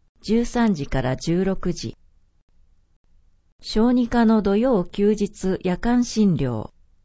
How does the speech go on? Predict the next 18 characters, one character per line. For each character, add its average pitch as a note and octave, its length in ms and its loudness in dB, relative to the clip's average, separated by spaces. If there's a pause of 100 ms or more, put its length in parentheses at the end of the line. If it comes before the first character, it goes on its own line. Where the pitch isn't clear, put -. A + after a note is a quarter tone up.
(600)
南 A#3+ 440 4
河 A3+ 280 2
内 D#3 300 -2
北 G#3 380 2
部 C#3+ 240 0
広 F#3 280 4
域 E3+ 440 -2
小 G3 320 2
児 A3+ 160 4
急 G#3 360 4
病 F#3+ 240 4
診 G3+ 320 2
療 G3+ 240 4
事 F#3+ 160 0
業。 C3 340 -4 (1080)
診 B3 360 0
療 G#3+ 280 2
日、 C#3 300 -6